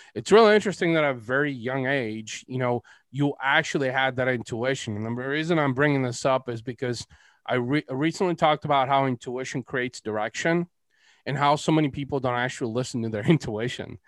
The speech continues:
You know, like, they, they almost have, like, that gut feeling or maybe that inner voice that says, "How about you try this, you know,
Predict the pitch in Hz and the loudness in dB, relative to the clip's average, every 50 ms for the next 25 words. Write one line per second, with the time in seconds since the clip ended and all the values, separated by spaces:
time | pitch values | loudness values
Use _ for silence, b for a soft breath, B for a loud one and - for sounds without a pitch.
0 | b b b b b - 127 131 127 123 123 123 - 143 131 - _ _ - 143 | b b b b b -2 0 2 2 2 2 0 0 -2 -4 -4 _ _ -2 0
1 | 143 147 156 160 165 160 - - - - 139 143 147 147 147 139 131 - 120 110 | 0 0 2 0 0 0 -2 -2 -2 2 4 4 6 4 4 2 2 0 -4 -4
2 | 110 104 - 123 127 127 - - - 135 131 131 131 131 131 131 123 120 120 123 | -4 -6 -6 -6 -6 -6 -8 -8 -6 -4 -2 0 0 0 0 0 -2 -2 -4 -4
3 | 117 123 113 117 110 - 92 117 127 127 120 113 117 120 120 120 120 120 - 131 | -6 -6 -6 -6 -6 -6 -6 -6 -6 -6 -6 -4 -2 -2 -2 -2 -2 -6 -8 -12
4 | 110 - - 127 120 117 - - - _ _ _ _ _ _ - 156 170 240 320 | -12 -8 -6 -6 -6 -6 -8 -12 -18 _ _ _ _ _ _ -4 -2 2 2 2
5 | 392 - - - - - 202 175 170 135 120 107 110 117 131 127 90 - - - | 0 -2 -8 -10 -4 0 2 2 2 2 0 0 0 0 0 0 0 -4 -8 -14
6 | - - - - - _ - 110 113 117 117 113 123 135 143 147 | -16 -16 -16 -18 -20 _ -10 -6 -4 0 2 2 4 4 4 2